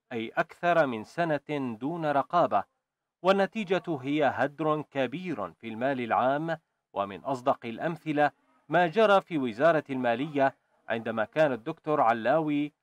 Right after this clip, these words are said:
وطلبه للإعفاء من منصبه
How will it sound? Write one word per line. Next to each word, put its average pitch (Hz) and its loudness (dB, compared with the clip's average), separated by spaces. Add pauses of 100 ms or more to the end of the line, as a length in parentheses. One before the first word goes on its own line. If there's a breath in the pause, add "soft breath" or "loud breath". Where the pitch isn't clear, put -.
(140)
وطلبه 147 -2
للإعفاء 135 -2
من 135 -2
منصبه 151 0